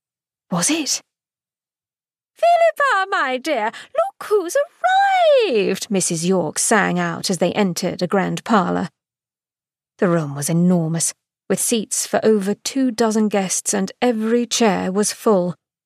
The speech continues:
Lawrence could feel the weight of too many gazes landing on him at once. Half of them he did not recognise. Perhaps those were the blue stockings.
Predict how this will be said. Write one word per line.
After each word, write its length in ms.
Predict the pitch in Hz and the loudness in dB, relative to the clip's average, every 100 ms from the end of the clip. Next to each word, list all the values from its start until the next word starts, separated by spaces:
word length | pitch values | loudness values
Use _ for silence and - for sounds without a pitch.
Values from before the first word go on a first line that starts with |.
| _ _ _ _ _ | _ _ _ _ _
Lawrence 580 | 196 202 196 190 - - | 2 4 2 -2 -6 -8
could 160 | - 208 | -4 -4
feel 580 | - - 247 220 196 196 | -6 -6 0 2 2 0
the 100 | 185 | 0
weight 440 | 185 185 180 - | 0 -2 -4 -4
of 160 | 190 - | -6 -4
too 240 | - 220 | 0 2
many 240 | 202 196 185 | 4 0 0
gazes 500 | 196 185 175 175 185 | 2 2 0 0 0
landing 400 | 202 196 185 180 | 0 0 0 -2
on 140 | 175 | -2
him 200 | 170 190 | 0 -2
at 120 | 180 | 0
once. 420 | 202 196 180 - - _ _ _ _ _ _ _ _ | 0 0 0 -4 -6 _ _ _ _ _ _ _ _
Half 240 | 311 247 175 | 2 2 0
of 120 | 156 | -8
them 200 | - 214 | -6 -6
he 220 | - 214 | -2 -2
did 180 | 180 175 | -2 -2
not 160 | 190 | -2
recognise. 640 | 202 196 165 170 156 175 - _ _ _ _ _ _ | -2 -2 -4 -6 -6 -6 -8 _ _ _ _ _ _
Perhaps 720 | - - - 160 - - - | -4 -2 -2 -4 -4 -4 -2
those 400 | 208 185 170 - | 0 0 -2 -4
were 80 | 190 | -2
the 100 | 185 | -2
blue 240 | 165 220 | 0 0
stockings. 580 | 180 - - - - - | 0 -2 -6 -10 -8 -8